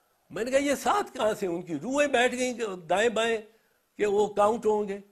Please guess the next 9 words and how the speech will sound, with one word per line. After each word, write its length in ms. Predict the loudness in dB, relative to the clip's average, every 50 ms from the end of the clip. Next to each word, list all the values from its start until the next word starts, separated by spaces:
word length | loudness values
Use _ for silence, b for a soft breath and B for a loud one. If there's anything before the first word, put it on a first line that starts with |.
| _ _ _ _ _ _ _ -12
तो 80 | -10 -6
ये 180 | -2 -2 -2
सात 800 | -2 -4 -8 -4 0 2 4 4 4 4 2 0 -4 -16 -10 -4
जजेस 340 | -4 -4 -2 -2 -4 -6 -6
का 480 | -6 -4 -2 0 0 0 -2 -4 -8 -20 -20 -20 -20
मामला 580 | -20 -14 -8 -4 -2 -2 -2 -2 0 0 0 0
बिल्कुल, 880 | 0 -6 -16 _ -2 -2 -2 -2 -4 -6 -2 0 0 0 0 -6 -14 -20 _ _ _ _ _ _ _ _ -16
अ, 120 | -8 -2 2
अ, 1200 | 4 4 6 6 6 4 4 2 -2 -8 _ _ _ _ _ _ _ -20 -20 -20 -18 -18 -18 -20